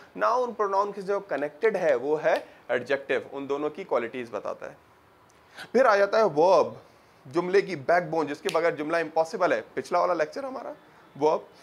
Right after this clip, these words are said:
अच्छा, वर्ब की तारीफें कौन कर रहा है, वर्ब की चमचागिरी कौन कर रहा है? एडवर्ब। क्या कह रही है डेफिनेशन? Describe a verb। एडवर्ब ऐसा अल्फाज होता है जो वर्ब को और एक्सप्लेन करता है। कहीं पे लिखा हुआ है describe a verb, कहीं पे लिखा है modify a verb, कहीं पे लिखा हुआ है explore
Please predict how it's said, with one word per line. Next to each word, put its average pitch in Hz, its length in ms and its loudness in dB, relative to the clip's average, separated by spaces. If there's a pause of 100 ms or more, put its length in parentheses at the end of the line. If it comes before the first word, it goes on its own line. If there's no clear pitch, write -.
(720)
अच्छा, 135 280 0
वर्ब 220 600 4
की 269 80 -6
तारीफें 226 420 0
कौन 247 200 0
कर - 140 -2
रहा 151 100 2
है, 131 40 0
वर्ब 180 240 2
की 226 80 -10
चमचागिरी 208 440 -4
कौन 202 180 -4
कर 175 120 -4
रहा 147 80 0
है? 123 60 -2
एडवर्ब। 123 320 -4
क्या 202 120 2
कह 233 120 0
रही 247 100 -2
है 254 80 -4
डेफिनेशन? 240 420 -4
Describe 269 480 -2
a 254 120 2
verb। 175 300 4 (640)
एडवर्ब 185 360 0
ऐसा 175 180 0
अल्फाज 208 280 0
होता 190 180 0
है 262 80 2
जो 214 120 0
वर्ब 151 540 0
को 302 120 -2
और 151 320 -2
एक्सप्लेन 139 360 -8
करता 135 180 -8
है। 156 40 -8
कहीं 202 160 -4
पे 208 60 -6
लिखा 196 220 -4
हुआ 220 100 2
है 226 80 0 (260)
describe 180 520 0
a 160 100 4
verb, 135 340 2 (220)
कहीं 202 120 -2
पे 202 100 -4
लिखा 220 220 0
है 214 140 2
modify 214 540 2 (440)
a 165 100 4
verb, 139 360 4 (120)
कहीं 185 120 0
पे 190 100 -6
लिखा 208 180 -2
हुआ 233 100 4
है - 80 0
explore 311 560 6